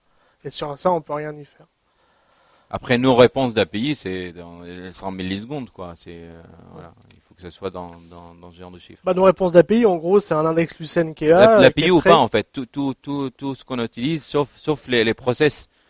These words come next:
Speaker 2: Et c'est, ça, c'est pas une problématique de réponse, c'est plutôt un, une problématique de, de, de,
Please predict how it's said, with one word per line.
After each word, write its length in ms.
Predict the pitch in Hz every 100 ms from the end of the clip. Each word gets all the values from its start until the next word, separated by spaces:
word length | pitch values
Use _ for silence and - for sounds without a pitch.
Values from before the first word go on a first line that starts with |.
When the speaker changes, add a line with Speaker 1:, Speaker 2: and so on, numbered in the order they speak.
| _ _ -
Speaker 2:
Et 60 | 104
c'est, 160 | 113
ça, 160 | 104 131
c'est 200 | - 117
pas 140 | 120
une 120 | 113
problématique 480 | 110 113 110 110 113
de 80 | 104
réponse, 420 | 98 104 143 131
c'est 100 | -
plutôt 240 | - 98 107
un, 240 | 98 92
une 60 | 95
problématique 520 | - 98 101 113 104
de, 80 | 98
de, 380 | 95 92 92
de, 200 | 92 92